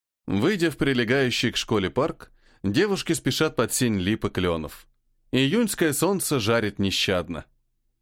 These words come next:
«Подруга, я тебе желаю удачи с Сеней», вдруг говорит Ира, серьёзно посмотрев в зелёные глаза Олеси. «Хочу, чтобы ты знала, что я тебя поддерживаю». Олеся ощущает жар на лице.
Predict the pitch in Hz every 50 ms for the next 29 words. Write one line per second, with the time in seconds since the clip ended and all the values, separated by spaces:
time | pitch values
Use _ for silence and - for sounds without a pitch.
0 | _ _ _ _ _ _ _ _ _ _ - 147 139 151 190 180 190 160 135 117
1 | - - _ _ _ _ _ _ _ _ 127 127 139 143 135 151 151 151 135 156
2 | 147 143 139 139 135 120 127 151 160 - 165 - - - 135 107 92 87 85 87
3 | - _ _ _ _ _ _ _ _ _ _ _ _ 95 95 101 120 127 127 101
4 | 107 104 107 107 104 101 - - - 127 151 160 147 107 85 76 73 71 - -
5 | - 135 113 107 101 113 143 147 165 160 139 151 - - 135 123 - 123 143 135
6 | 120 123 117 104 107 127 139 135 127 123 107 113 110 107 98 110 113 110 107 107
7 | 107 98 92 - - 71 - _ _ _ _ _ _ _ _ _ _ _ _ _
8 | _ _ _ _ - - 165 143 - 156 165 - - 190 151 143 143 160 165 147
9 | 143 147 135 120 117 143 165 160 - - 123 117 123 135 - 139 147 143 - 151
10 | 131 104 117 110 95 87 98 101 95 95 92 95 - - _ _ _ _ _ _
11 | _ _ _ _ _ _ _ _ _ _ _ - 139 143 131 120 113 123 127 -
12 | - 123 110 104 - - 101 - - 117 104 101 101 95 95 120 117 101 90 85
13 | 85 82 78 85 - - - 95 80 82